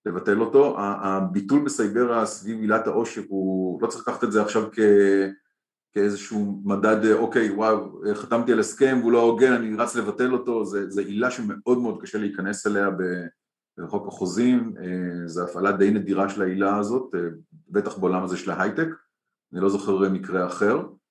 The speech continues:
אה, בדרך כלל, אה, את ההסכמים אפשר לאכוף. זאת אומרת, אתה לפעמים רואה,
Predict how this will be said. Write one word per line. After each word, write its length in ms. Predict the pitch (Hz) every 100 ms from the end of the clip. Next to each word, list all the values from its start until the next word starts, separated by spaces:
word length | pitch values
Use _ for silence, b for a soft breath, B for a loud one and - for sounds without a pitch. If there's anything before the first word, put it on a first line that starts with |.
| _ _ _ -
אה, 160 | 92 95 95 95
בדרך 380 | 101 104 - -
כלל, 220 | 180 175
אה, 240 | 175 175 170 - - -
את 60 |
ההסכמים 340 | 143 147 151 170
אפשר 220 | - 151
לאכוף. 440 | 160 156 - 139 - - _ _ _ _ _
זאת 80 | _
אומרת, 260 | 101 101 95
אתה 120 | 131
לפעמים 340 | 139 151 156
רואה, 760 | 156 139 135 135 131 131 131 127